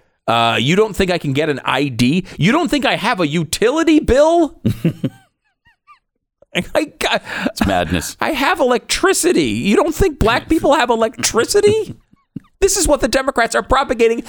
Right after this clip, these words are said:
Speaker 1: as
Speaker 2: Yeah.
Speaker 1: the progressive mindset. And it is consistent with progressivism over the past hundred years. It's very consistent with it. The government needs to be there to stop black people from doing things they want to do because they'll do the wrong things.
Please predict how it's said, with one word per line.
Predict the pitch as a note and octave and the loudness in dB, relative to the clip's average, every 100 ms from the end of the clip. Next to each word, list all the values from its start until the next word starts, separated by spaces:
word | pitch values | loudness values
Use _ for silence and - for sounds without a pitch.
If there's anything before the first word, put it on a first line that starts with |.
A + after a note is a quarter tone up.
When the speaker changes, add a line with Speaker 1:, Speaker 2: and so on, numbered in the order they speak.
| - - | -10 -6
Speaker 1:
as | A3+ C4+ | -4 -2
Speaker 2:
Yeah. | - | -2
Speaker 1:
the | C#4 | 0
progressive | - C#4+ A3 F3+ D4+ - C#4+ C4+ | -2 -2 -2 0 0 0 -2 -2
mindset. | A#3+ C4+ C#4 - - G#2 - _ _ _ _ _ - | -2 -2 -2 -2 -2 -4 -12 _ _ _ _ _ -4
And | G#3 | -2
it | A#3+ | 0
is | D4 | 0
consistent | - G3+ E3 - A2+ | 0 0 0 0 -2
with | G#2+ | 0
progressivism | A#2 G#2 G2 G2 F#2 G#2 - - - | 0 0 0 0 -2 -2 -8 -18 -2
over | E3+ F3+ | 0 0
the | F#3+ | 0
past | - F3+ F3+ | 0 0 -2
hundred | F3 E3+ F3+ | -2 0 2
years. | D#3+ - - - _ - | 0 0 -8 -10 _ -4
It's | D#3 | -2
very | B2+ F#3+ F#3 | 0 0 0
consistent | - A2 G2+ F2 C2 | -2 -2 -2 -2 -4
with | C#2 - | -4 -6
it. | - - _ - | -8 -16 _ -4
The | |
government | C#3+ D#3+ G#3 G3+ | 0 0 0 0
needs | E3 D#3 | 0 0
to | |
be | B2+ D3 | 0 0
there | G#2 G2 | 0 0
to | B2 | 0
stop | - C3+ C#3 - | -2 -2 -4 -2
black | A#2 C3 - | 0 0 0
people | A2 A#2 | 0 0
from | G#2+ A#2 | 0 -2
doing | A2 C3+ D3 | 0 0 0
things | A#2+ A2+ G#2+ | -2 -2 0
they | G#2+ | 0
want | A2+ G#2 | 0 -2
to | |
do | A2+ G#3 | -2 0
because | F#3 F#3 | 0 -2
they'll | G3+ | -2
do | D#3 E3 | -2 -2
the | D#3+ | 0
wrong | A#2+ A#2 | 2 0
things. | A2 C3+ D#2+ - | 0 -2 -2 -6